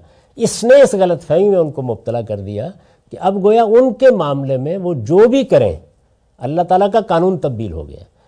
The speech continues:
تو جگہ جگہ جب آپ قرآن مجید پڑھیں گے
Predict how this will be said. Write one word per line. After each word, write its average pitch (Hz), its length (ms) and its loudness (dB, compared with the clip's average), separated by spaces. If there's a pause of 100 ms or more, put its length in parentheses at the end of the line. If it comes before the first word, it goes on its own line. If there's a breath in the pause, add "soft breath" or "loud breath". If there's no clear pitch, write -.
(160)
تو 139 80 -10
جگہ 185 420 0
جگہ 170 340 0
جب 123 160 -4
آپ 117 220 -6
قرآن 113 280 -6
مجید 113 400 -8
پڑھیں 120 280 -4
گے 113 140 -10